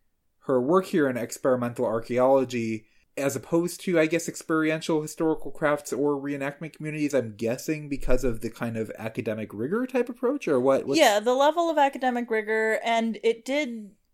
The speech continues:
Speaker 2: require experimentation, right? It required testing different variables in order to see if you could get that Flavian hair to stand up the way it's supposed to.
Speaker 1: So let's talk about the advantages and dif-,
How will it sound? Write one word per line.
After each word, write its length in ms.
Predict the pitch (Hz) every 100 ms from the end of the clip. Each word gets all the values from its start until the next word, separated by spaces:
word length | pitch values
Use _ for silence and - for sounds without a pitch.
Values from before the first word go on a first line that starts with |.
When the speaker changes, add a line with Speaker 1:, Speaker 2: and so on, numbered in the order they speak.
| _ _
Speaker 2:
require 580 | 220 220 - 220 240 226
experimentation, 1040 | 208 - 233 214 208 190 220 233 240 - -
right? 320 | - 202 214
It 220 | - 208 -
required 920 | 214 220 214 233 220 214 202 196 214 -
testing 500 | - 262 247 - 220
different 360 | 220 208 220 -
variables 800 | 202 202 185 - - - 208 -
in 140 | 233 220
order 260 | 220 208
to 120 | 196
see 260 | 208 - 233
if 160 | 202 214
you 80 |
could 140 | 208 233
get 140 | 220
that 220 | - 196 -
Flavian 400 | 226 214 208 202
hair 260 | 220 214 196
to 60 |
stand 400 | 208 - 208 208
up 220 | 202 -
the 80 | -
way 120 | 190 185
it's 200 | - -
supposed 380 | - 214 - -
to. 220 | - 240 _ _ _ _ _
Speaker 1:
So 560 | - - 190 185 175 - -
let's 420 | 156 202 277 -
talk 300 | - 196 190
about 380 | 170 147 143 -
the 260 | 120 120
advantages 600 | 123 120 135 143 143 131
and 140 | 120 110
dif-, 220 | 120 -